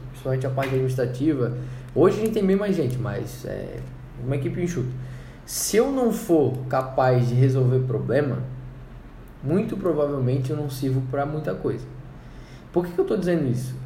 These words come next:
Porque assim, ó, é, se você desenvolver sua capacidade de resolver, vam-, vam-, vamos supor, eu tenho vários talentos, mas eu, eu quero me descobrir, eu não sei qual é meu talento,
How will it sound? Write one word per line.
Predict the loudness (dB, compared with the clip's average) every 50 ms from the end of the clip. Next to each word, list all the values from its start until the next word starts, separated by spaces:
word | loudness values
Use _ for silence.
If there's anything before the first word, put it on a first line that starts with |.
| -8 -4
Porque | -2 -2 2 4 4
assim, | 4 2 2 -2 -4
ó, | -4 -4 -4 -6 -8 -10 -12 -12 -14 -14 -16 -14 -8 -2
é, | 2 2 4 4 2 2 0 -2 -4 -4 -6 -8 -10 -14 -16 -16 -18 -20 -20 -20 -20 -20 -20 -16
se | -10 -6 -4 -2
você | 0 2 2 2 2 0 -2 -2
desenvolver | 0 0 0 0 2 2 2 2
sua | 2 2 0
capacidade | 0 0 0 0 -2 -2 -2 -2 -2 0 0 0 -2 -4 -8 -10 -12 -14 -14 -16 -18 -18 -18 -16 -8
de | -2 2 4
resolver, | 6 6 6 6 4 2 2 2 2 2 2 2 0 -4 -6 -4
vam-, | 0 0 0 0 0 -2 -2 -2 -4 -6 -6 -8 -6 -6
vam-, | -4 -2 -2 -2 -2 -2 -2 -2 -2
vamos | 0 0 0 0 -2 -4
supor, | -4 -2 0 0 0 0 -4 -8 -12 -12 -10 -4 -2
eu | 0 2 4
tenho | 6 4 6
vários | 6 4 4 4 4 2 2
talentos, | 2 2 4 4 4 2 0 0 0
mas | 0 2 2 2 4
eu, | 2 4 4
eu | 2 2 2
quero | 4 4 4 4 2
me | 0
descobrir, | 0 -4 -6 -4 -2 0 2 2 2 2 0 0
eu | -2 -2
não | -2 0
sei | -2 -2 -2
qual | 0 2 2 4
é |
meu | 4 2
talento, | 2 0 -2 0 0 -2 -2 -2 -6